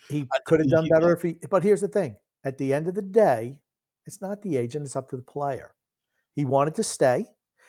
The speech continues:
Speaker 1: He wanted to get it done this offseason. He said last week, he's like,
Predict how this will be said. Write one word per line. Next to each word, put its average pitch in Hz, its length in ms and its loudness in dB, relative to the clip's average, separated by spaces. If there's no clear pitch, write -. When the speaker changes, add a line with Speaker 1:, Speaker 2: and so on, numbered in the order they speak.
Speaker 1:
He 147 120 -4
wanted 156 360 4
to 185 60 -2
get 202 180 6
it 175 160 -2
done 151 300 2
this 135 160 -6
offseason. 120 640 -6
He 190 100 -6
said 196 300 -2
last 185 340 0
week, 208 400 -10
he's 135 160 -8
like, 131 160 0